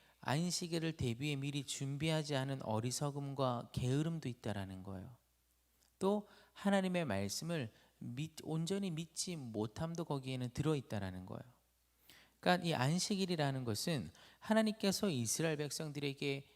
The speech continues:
제정하신 날이에요. 물론 아직 율법이 온전하게 주어지지 않아서 이제 모세가 시내산에서 하나님의 율법을,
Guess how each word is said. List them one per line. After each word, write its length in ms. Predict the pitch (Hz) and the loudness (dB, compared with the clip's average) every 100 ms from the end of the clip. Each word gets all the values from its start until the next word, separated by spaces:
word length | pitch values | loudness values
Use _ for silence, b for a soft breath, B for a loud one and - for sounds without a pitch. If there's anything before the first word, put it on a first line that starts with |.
| b _ | b _
제정하신 760 | - 110 104 131 131 127 - 123 | -4 -2 0 -2 -2 -4 -6 -6
날이에요. 400 | 95 98 104 98 | -6 -4 -4 -2
물론 240 | 147 170 | 2 4
아직 260 | 151 156 139 | 2 2 0
율법이 440 | 143 160 180 170 | -2 2 0 2
온전하게 500 | 135 117 127 131 131 | 0 0 -2 -2 -2
주어지지 540 | 120 - 143 135 127 127 | -4 -2 -2 -2 -4 -4
않아서 540 | 101 98 - 151 92 B B B B | -2 -4 -2 -4 -6 B B B B
이제 100 | - | -4
모세가 400 | 143 131 123 151 | -2 0 0 -2
시내산에서 1040 | 160 - 180 165 156 143 190 - 139 135 143 | -2 -2 -2 -2 0 -2 -2 -6 -4 -2 -2
하나님의 440 | 143 156 143 135 | -2 -2 -2 -2
율법을, 600 | 127 127 - 135 123 110 | -4 -2 -2 0 0 -2